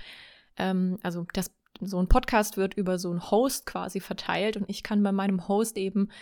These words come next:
einsehen, wie viele, wie oft der zum Beispiel gehört wurde, also die Anzahl der Downloads. Und wir sind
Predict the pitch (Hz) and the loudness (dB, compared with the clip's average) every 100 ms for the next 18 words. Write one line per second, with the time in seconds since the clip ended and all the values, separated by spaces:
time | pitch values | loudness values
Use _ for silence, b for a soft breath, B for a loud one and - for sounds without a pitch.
0 | B B - 185 220 196 202 208 202 208 | B B 0 4 6 6 6 6 4 4
1 | 233 233 - 208 220 220 226 208 220 220 | 4 2 -8 -2 2 4 4 4 6 4
2 | 214 196 180 190 202 180 180 170 180 175 | 4 -2 2 2 2 0 2 2 0 -2
3 | 175 214 208 185 185 175 170 180 233 233 | 2 2 2 -2 -4 -4 0 4 6 6
4 | 233 233 185 185 196 208 | 6 4 0 2 4 4